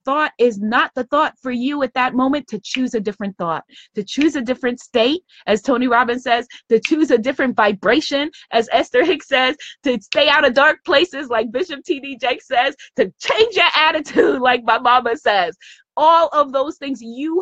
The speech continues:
have that power. You absolutely have that power. And when it comes to,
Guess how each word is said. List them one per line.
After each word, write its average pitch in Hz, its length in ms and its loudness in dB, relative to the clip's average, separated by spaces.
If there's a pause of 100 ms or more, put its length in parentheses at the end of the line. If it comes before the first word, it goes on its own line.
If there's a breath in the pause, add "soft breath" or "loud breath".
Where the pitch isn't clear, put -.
have 277 380 0 (140)
that 262 260 0 (140)
power. 262 560 -4 (340)
You 262 180 -2 (200)
absolutely 294 1500 -6
have 269 460 -2
that 247 220 -2
power. 226 520 -4 (340 soft breath)
And 269 400 2
when 262 320 0
it 311 120 -6
comes 330 340 -6
to, 247 400 -8